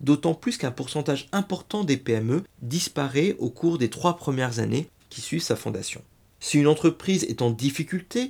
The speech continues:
elle peut être rachetée par un repreneur ou, si en raison de ses dettes ou de ses pertes, elle se trouve en cessation de paiement, elle doit déposer son bilan, c'est-à-dire déclarer la faillite.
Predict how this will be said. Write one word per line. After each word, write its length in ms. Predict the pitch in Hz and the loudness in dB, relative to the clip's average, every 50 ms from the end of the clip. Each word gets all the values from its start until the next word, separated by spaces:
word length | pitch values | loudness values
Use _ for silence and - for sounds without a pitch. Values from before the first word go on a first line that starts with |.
| - - - - _ - | -6 -14 -20 -20 _ 2
elle 160 | - 156 160 | 4 4 4
peut 300 | 160 - - 175 175 170 170 | 4 0 0 0 2 2 4
être 300 | - 180 170 - - 131 | 2 2 2 4 4 2
rachetée 540 | 123 - 127 123 123 - - - - 262 269 | 4 4 2 0 0 0 -2 0 0 0 0
par 260 | - - 120 107 110 | 0 0 -2 0 0
un 60 | 107 | -2
repreneur 760 | 104 101 110 107 - - - 117 117 127 175 226 240 - - - | 0 0 -2 -2 -2 -2 -2 0 2 2 2 0 0 -4 -6 0
ou, 220 | - 165 202 233 - - - - - | 2 2 2 2 -2 -8 -20 -20 -16
si 200 | - - - 147 | -6 0 2 2
en 100 | 143 131 | 4 4
raison 260 | 143 143 135 156 156 | 4 4 4 4 4
de 80 | 139 139 | 2 2
ses 200 | 135 - 147 131 | 2 0 0 2
dettes 380 | 123 135 139 139 139 - - _ _ - | 4 4 4 4 0 -4 -20 _ _ -6
ou 100 | - 139 | -2 2
de 100 | 135 135 | 4 4
ses 200 | 135 135 - 135 | 4 4 2 -2
pertes, 400 | 127 - - 135 131 127 - - - | 0 4 4 4 4 2 -2 -6 -4
elle 80 | 113 110 | -4 -4
se 140 | - - 113 | -2 -4 -6
trouve 320 | - - - 131 123 120 - | -4 -2 -2 -2 -2 -2 -4
en 100 | - 107 | -6 -6
cessation 520 | - - - 180 - - 175 - - 151 | -4 -4 -4 -2 -2 -2 -2 -2 -2 0
de 100 | 135 117 | 0 0
paiement, 440 | 110 - - 110 104 104 107 - - _ _ - | 0 0 0 -2 0 0 -4 -4 -6 _ _ 0
elle 140 | - 123 123 | 2 2 4
doit 160 | 120 151 180 | 6 4 4
déposer 360 | 160 143 127 - 123 117 147 | 4 4 2 2 0 0 2
son 160 | 170 - 143 131 | 2 0 0 -2
bilan, 280 | 120 110 113 - - - | -2 -2 -2 -4 -4 -8
c'est-à-dire 480 | - - 120 110 - 107 - 143 156 - - | -8 -6 -6 -2 -2 2 2 2 2 2 2
déclarer 400 | 117 120 113 - 107 104 123 131 | 0 0 2 2 -2 0 2 0
la 100 | 135 120 | 0 0
faillite. 460 | - - 104 85 67 - - - - | -2 -4 -6 -6 -6 -12 -18 -20 -20